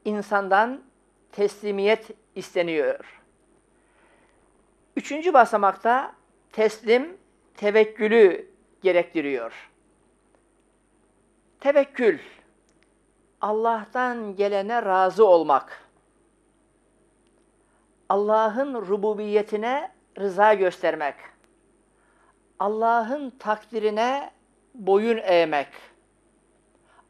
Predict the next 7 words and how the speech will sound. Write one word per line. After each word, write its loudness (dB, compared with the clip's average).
Allah'ın -2
tanziminden -4
memnun 0
olmak. -2
Bu -2
manada 0
insan -2